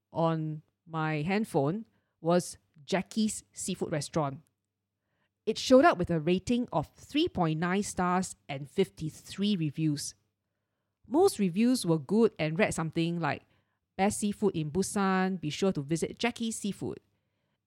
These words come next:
It was also featured in The Lonely Planet, which read, "Buying a raw fish dinner couldn't be easier, thanks to Jackie, the affable owner of this seafood restaurant. He speaks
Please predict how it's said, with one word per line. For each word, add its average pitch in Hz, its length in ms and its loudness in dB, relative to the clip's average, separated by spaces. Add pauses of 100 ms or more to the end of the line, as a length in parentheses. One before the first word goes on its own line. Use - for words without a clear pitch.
It 262 100 -2
was 277 220 6
also 339 320 4
featured 233 500 2
in 165 140 0
The 156 100 0
Lonely 180 380 0
Planet, 202 420 -2 (220)
which 185 240 -4
read, 214 260 2 (920)
"Buying 294 340 0
a 180 100 6
raw 269 360 8
fish 269 320 2
dinner 220 460 4 (180)
couldn't 403 320 8
be 202 200 0
easier, 185 500 2 (280)
thanks 247 520 2
to 165 180 0
Jackie, 160 500 -2 (400)
the 196 160 2
affable 311 720 2
owner 226 380 8
of 160 160 2
this 165 180 0
seafood 208 480 0
restaurant. 151 540 -4 (440)
He 190 160 -4
speaks - 380 -4